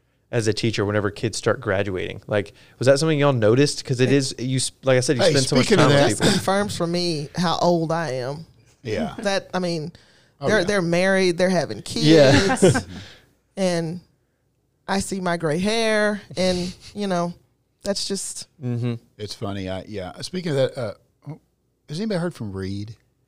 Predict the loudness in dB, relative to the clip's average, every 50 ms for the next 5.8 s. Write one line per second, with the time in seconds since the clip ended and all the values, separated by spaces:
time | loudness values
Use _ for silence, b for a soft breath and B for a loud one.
0 | _ _ _ _ _ 2 6 8 8 8 6 2 0 2 2 2 4 6 6 8
1 | 8 8 8 8 6 4 2 -2 -6 -4 2 4 4 4 4 4 4 4 6 6
2 | 8 8 8 6 4 2 0 -6 _ _ 0 0 0 2 2 0 2 4 6 6
3 | 8 8 6 4 4 4 2 4 4 4 4 4 4 2 2 4 6 4 4 4
4 | 0 -2 0 2 2 4 4 4 2 -2 -4 -8 b b b b b -2 2 4
5 | 6 6 6 6 4 4 2 0 0 2 4 4 6 4 4